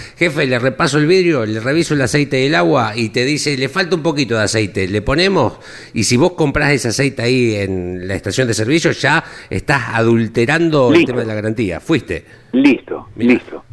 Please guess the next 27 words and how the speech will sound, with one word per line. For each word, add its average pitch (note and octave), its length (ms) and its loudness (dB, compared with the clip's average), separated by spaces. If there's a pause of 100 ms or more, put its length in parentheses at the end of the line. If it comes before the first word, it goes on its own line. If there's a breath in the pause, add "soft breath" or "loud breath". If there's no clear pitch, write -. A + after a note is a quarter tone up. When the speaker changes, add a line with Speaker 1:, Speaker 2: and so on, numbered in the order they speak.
(460)
Speaker 2:
Automáticamente C#3 880 6
sí. G#2+ 180 2 (160)
Es C#3 200 6
más, D3+ 220 6 (500 loud breath)
eh, A2+ 840 6
por A#2+ 180 4
ejemplo, A#2+ 840 4
el B2+ 360 4
M G3+ 300 6
T F3 180 4
diez, C3+ 320 4 (140)
que - 100 6
es - 100 -2
un A#2+ 60 0
Speaker 1:
Sí. B2+ 60 6
Speaker 2:
aditivo B2 800 6
polarizante, B2+ 920 4 (500 loud breath)
eh, A2+ 720 6
digamos, A2+ 600 4
si A2+ 100 4
está E3 240 4
dentro F3+ 360 6
de C3+ 140 6
la B2+ 60 6
garantía B2+ 680 4 (360 loud breath)
y B2 60 2
uno D3 200 6